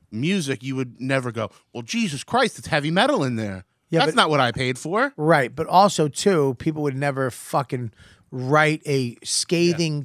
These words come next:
Speaker 2: comment about fucking a cover Bon Jovi band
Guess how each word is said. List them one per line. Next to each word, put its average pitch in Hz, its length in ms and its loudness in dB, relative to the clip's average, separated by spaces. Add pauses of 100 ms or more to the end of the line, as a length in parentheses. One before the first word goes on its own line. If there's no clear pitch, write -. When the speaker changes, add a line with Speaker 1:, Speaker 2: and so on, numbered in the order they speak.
Speaker 2:
comment 151 560 0
about 127 380 0
fucking 147 400 -2
a 117 320 -4
cover 151 340 -2
Bon 123 260 -6
Jovi 139 380 -2
band 110 320 -10